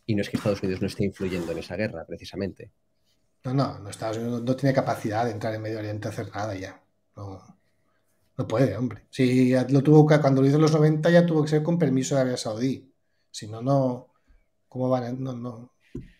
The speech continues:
Speaker 2: no está, Estados Unidos ya no es el de los noventa, ¿qué va a hacer? ¿Va a meterse ahí en medio contra Irán, contra Arabia Saudí, contra China y contra Rusia? Bueno, bueno, no. Eh, fuera de casa. No.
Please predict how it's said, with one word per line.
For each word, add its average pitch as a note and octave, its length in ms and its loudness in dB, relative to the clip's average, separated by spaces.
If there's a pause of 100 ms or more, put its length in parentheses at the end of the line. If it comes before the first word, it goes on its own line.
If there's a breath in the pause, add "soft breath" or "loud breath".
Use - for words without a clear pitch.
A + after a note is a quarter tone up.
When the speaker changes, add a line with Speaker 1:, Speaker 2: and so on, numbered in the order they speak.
Speaker 2:
no D3 80 4
está, D3+ 360 4
Estados C#3 280 0
Unidos D#3+ 140 4
ya - 80 2
no C3 100 0
es A#2+ 400 -4
el A2+ 80 -12
de A2+ 60 -10
los A2+ 140 -8
noventa, A#2 420 -4
¿qué C#3 100 -2
va D3 60 2
a D3 40 2
hacer? A#2 400 -6
¿Va C3+ 60 2
a - 20 4
meterse D#3+ 400 2
ahí D3 200 4
en C#3+ 140 2
medio C#3+ 500 2 (340 loud breath)
contra C#3+ 360 4
Irán, C#3+ 360 6
contra C#3 300 -2
Arabia C3+ 200 2
Saudí, C3+ 320 0
contra C3 380 -2
China C#3+ 220 -4
y C3+ 40 -2
contra C3+ 320 -4
Rusia? D#3+ 380 -4
Bueno, G#2+ 200 -16
bueno, G#2 200 -18 (800)
no. - 120 -10 (840)
Eh, - 100 -20 (140)
fuera C3+ 200 0
de C3+ 120 2
casa. - 520 -4 (260)
No. - 80 -20